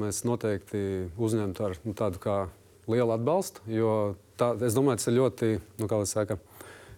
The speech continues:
viedoklis, kurš ir ekonomiski pamatots. Ja izmaksas ir augušas, kontrolējot kaut kādas kravas, ir tikai loģiski,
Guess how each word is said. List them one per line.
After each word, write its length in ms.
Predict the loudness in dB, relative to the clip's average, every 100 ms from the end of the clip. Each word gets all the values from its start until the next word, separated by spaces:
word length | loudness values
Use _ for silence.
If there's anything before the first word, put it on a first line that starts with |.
| 4
viedoklis, 460 | 6 6 4 2 2
kurš 220 | 0 2 4
ir 40 |
ekonomiski 480 | 4 4 2 0 0
pamatots. 460 | 0 0 0 -2 4
Ja 20 |
izmaksas 460 | 4 4 0 0 2
ir 60 | 4
augušas, 380 | 2 2 -2 0
kontrolējot 540 | 0 2 4 4 4
kaut 220 | 2 2 2
kādas 180 | 0
kravas, 300 | 2 2 2 0
ir 60 |
tikai 220 | 0 2 4
loģiski, 320 | 4 2 0